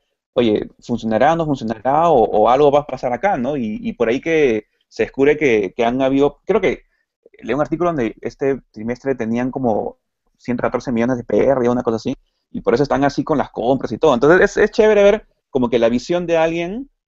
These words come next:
y dice, "Este es un proyecto de veinte, treinta años", versus los inversionistas que dicen, "Oye, ya te esperé diez años, ya quiero mi plata", ¿no? Y, y ver quién gana en ese momento, ¿no?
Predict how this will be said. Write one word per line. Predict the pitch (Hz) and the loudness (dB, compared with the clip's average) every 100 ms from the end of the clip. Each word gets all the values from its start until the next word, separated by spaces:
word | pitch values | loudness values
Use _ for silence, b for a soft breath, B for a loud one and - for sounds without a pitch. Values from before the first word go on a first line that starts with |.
| _ _ | _ _
y | - 127 | -6 -4
dice, | 143 143 | -4 -8
"Este | 165 | -8
es | 175 | -10
un | 165 | -4
proyecto | 151 151 165 | -2 0 0
de | 131 | 2
veinte, | 143 147 139 | 2 0 -2
treinta | 143 143 | -4 0
años", | 151 156 247 - _ _ _ - | 0 -2 -6 -12 _ _ _ -4
versus | 120 117 | -2 0
los | 117 | -2
inversionistas | 110 113 123 139 143 | -2 -2 -4 -4 -2
que | |
dicen, | 139 143 | -2 2
"Oye, | 139 113 110 | 2 4 4
ya | 123 | 4
te | 147 | 2
esperé | - 123 | 0 2
diez | 127 135 | 2 2
años, | 139 131 135 | 0 2 0
ya | 123 | 2
quiero | 131 | 0
mi | 110 | 0
plata", | 127 131 110 | 0 0 -2
¿no? | 98 120 _ _ _ | -12 -18 _ _ _
Y, | - 139 117 | -10 -6 0
y | 113 | 2
ver | 123 | 2
quién | 123 120 | 2 2
gana | 127 120 | 2 0
en | |
ese | 120 131 | -2 -4
momento, | 101 120 107 101 | -2 -2 -2 -4
¿no? | 139 | -8